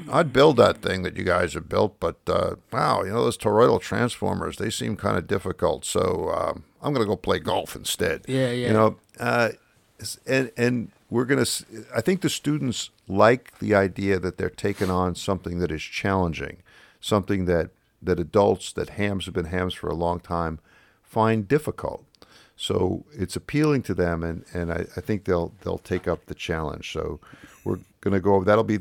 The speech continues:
Speaker 1: today's project. And then
Speaker 2: If
Speaker 1: we really just will have one more board.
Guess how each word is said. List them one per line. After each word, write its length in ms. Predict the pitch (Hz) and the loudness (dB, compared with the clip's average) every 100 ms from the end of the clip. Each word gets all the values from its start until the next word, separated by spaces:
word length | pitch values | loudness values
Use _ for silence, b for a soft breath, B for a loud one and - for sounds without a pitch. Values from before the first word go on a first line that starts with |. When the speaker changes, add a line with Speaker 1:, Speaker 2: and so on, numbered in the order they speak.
| - | -4
Speaker 1:
today's 360 | - 95 107 110 | -4 2 2 2
project. 520 | - 87 80 95 - - B B B | 2 2 2 -2 -6 -14 B B B
And 160 | 120 131 | 0 2
then 220 | 160 156 | 4 2
Speaker 2:
If 100 | 139 | 2
Speaker 1:
we 80 | 131 | 2
really 220 | 147 160 | 4 4
just 240 | 135 120 | 2 0
will 120 | 117 113 | 2 4
have 140 | 107 | 4
one 220 | 104 131 | 4 2
more 220 | 123 107 | 4 2
board. 500 | 87 110 107 92 90 | 2 2 4 2 0